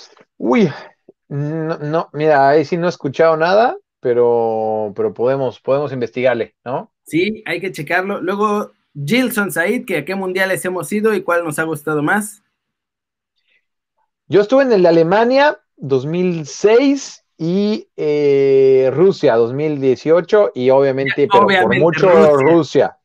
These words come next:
Speaker 1: sí. Pero
Speaker 2: Yo
Speaker 1: por
Speaker 2: es-,
Speaker 1: mucho, por
Speaker 2: yo
Speaker 1: mucho.
Speaker 2: estuve, eh, Mundial Brasil dos mil catorce, bueno, Confederaciones y el Mundial a-, ahora en Rusia, diecisiete y dieciocho.
Speaker 1: Ujú.
Speaker 2: Y a ver,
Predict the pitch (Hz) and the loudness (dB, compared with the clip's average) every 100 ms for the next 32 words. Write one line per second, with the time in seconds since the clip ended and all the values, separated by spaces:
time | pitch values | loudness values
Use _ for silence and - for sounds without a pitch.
0 | _ _ 107 101 _ _ _ _ _ _ | _ _ -10 -10 _ _ _ _ _ _
1 | 120 139 - 262 240 135 - _ - _ | -2 0 2 2 0 -4 -10 _ -20 _
2 | _ - 120 143 208 208 208 220 220 220 | _ -6 -4 -2 -4 0 0 0 -2 -4
3 | - _ 147 151 147 139 139 135 - 127 | -8 _ -12 -8 -6 -6 -8 -12 -12 -10
4 | 127 147 170 180 - _ _ _ _ _ | -6 -4 -4 -4 -8 _ _ _ _ _
5 | _ 147 151 151 190 214 208 202 196 165 | _ -6 -6 -2 -4 -2 -4 -6 -8 -8
6 | 190 196 - 247 247 _ _ _ _ _ | -8 -8 -6 -6 -8 _ _ _ _ _
7 | _ _ _ _ _ _ - 175 147 147 | _ _ _ _ _ _ -6 -4 -4 -6
8 | 160 160 160 147 151 226 208 160 147 135 | -6 -2 -2 -2 -2 -2 -2 -2 -2 -2
9 | 151 156 147 120 127 _ 131 143 139 127 | -2 -2 -2 -6 -12 _ -8 -6 -6 -6
10 | 135 107 - 113 - 180 180 156 131 131 | -10 -16 -18 -12 -8 -4 -2 -2 -4 -8
11 | 120 - _ _ _ _ 120 117 117 113 | -10 -16 _ _ _ _ -18 -14 -12 -14
12 | _ _ _ _ _ - 190 220 208 143 | _ _ _ _ _ -4 0 0 0 -4